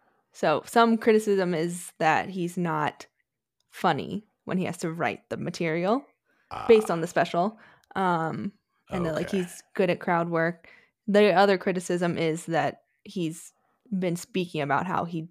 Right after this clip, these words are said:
Speaker 1: doesn't like having a female fan base. And, like, one of the things he said that a lot of people are <laughs> taking the wrong way or, like,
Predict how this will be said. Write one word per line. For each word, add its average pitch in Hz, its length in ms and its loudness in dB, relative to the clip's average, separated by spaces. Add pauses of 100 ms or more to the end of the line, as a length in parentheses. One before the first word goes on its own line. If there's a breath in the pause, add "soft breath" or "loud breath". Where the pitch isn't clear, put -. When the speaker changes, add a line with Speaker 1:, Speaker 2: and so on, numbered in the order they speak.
Speaker 1:
doesn't 147 360 -4
like - 180 -8
having 180 280 -6
a 185 40 -6
female 143 360 -8
fan 92 260 -8
base. - 360 -8
And, 180 140 0
like, 117 240 -2 (720 soft breath)
one 220 240 6
of 226 100 4
the 214 80 4
things 202 340 0
he 185 160 -6
said 180 400 2
that 170 120 0
a 175 80 2
lot 165 160 0
of 180 60 -6
people 175 300 -4
are 175 140 -2
<laughs> - 0 -
taking 214 460 2
the 190 140 0
wrong 185 320 0
way 180 360 -4
or, 202 100 4
like, 185 220 4